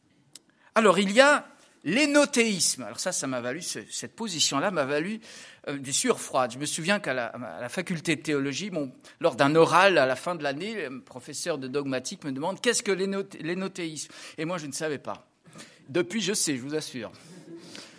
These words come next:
C'est le fait qu'il, qu'il, on, on, on sait qu'il y a plusieurs dieux, mais on en choisit un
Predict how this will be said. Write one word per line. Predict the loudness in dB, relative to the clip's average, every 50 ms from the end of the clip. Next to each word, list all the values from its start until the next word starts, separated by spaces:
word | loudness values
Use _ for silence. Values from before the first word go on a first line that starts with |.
| -20 -20 -20 -18 -18 -18 -20 -20 -20 -20 -20 -20 -20 -18 -16 -16 -18 -20 -20 -20 _ _ -4
C'est | -2 0 2 4 2 2 2
le | 2 0
fait | 2 2 2 2 2
qu'il, | -2 -8 -8 -8 -10 -14 -20 _ -20
qu'il, | -20 -20 -20 -20 -10
on, | -6 -4 -4 -4 -4 -6
on, | -6 -6 -6 -8 -10 -12 -16 _ _ _ _ -20 -20 -20 -20 -20 _ _ _ _ -20 _ _ _ _
on | -2 2
sait | 2 4 4 2 0
qu'il | 0 2 4
y | 6
a | 4 4
plusieurs | 4 0 0 2 2 0 2
dieux, | 0 -2 -2
mais | -2 -2
on | -4 -4
en | -6 -8
choisit | -6 -4 -4 -4 -4 -6 -4 -2
un | -2 -2 -2